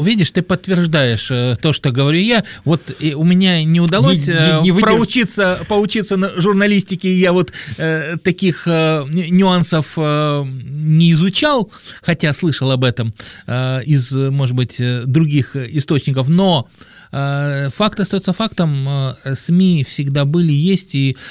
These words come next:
Speaker 1: э, тогда христиане, когда прятались в катакомбах,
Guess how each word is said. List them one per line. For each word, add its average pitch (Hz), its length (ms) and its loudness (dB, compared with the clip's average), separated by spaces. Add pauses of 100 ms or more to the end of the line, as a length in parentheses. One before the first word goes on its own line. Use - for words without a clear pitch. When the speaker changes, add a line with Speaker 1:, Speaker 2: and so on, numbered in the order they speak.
(200)
Speaker 1:
э, 139 380 0 (120)
тогда 151 680 0 (280)
христиане, 147 600 0
когда 135 500 0
прятались 143 460 0
в - 60 -14
катакомбах, 147 680 0